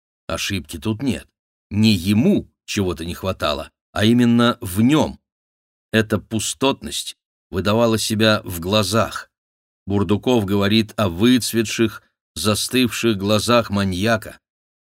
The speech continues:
Другой мемуарист описывает их как бледные, третий — как бездушные,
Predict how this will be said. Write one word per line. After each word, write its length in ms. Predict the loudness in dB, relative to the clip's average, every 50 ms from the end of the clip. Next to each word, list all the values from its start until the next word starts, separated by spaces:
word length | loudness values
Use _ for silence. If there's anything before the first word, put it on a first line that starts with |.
| _ _ _ _ _
Другой 460 | -6 -2 0 0 0 2 2 4 4 6
мемуарист 680 | 6 6 4 4 4 2 2 0 -2 -6 -8 -8 -8 -6
описывает 680 | -4 -4 -4 -4 -4 -6 -2 0 2 2 2 2 2
их 160 | 0 0 0
как 320 | 0 0 0 0 -2 -6 _ _ _ _ _
бледные, 840 | -14 -10 -8 -6 -2 0 0 0 0 -2 -6 -10 -10 -12 -16 -20 -20 _ _ _ _ _ _ _
третий — 600 | -6 -2 0 0 0 0 -2 -6 -10 -10 -12 _ _ _ _ _ _
как 200 | -4 -4 -4 -6
бездушные, 920 | -8 -6 -4 -4 -4 -4 -4 -4 -2 -2 -2 -4 -8 -10 -10 -12 -14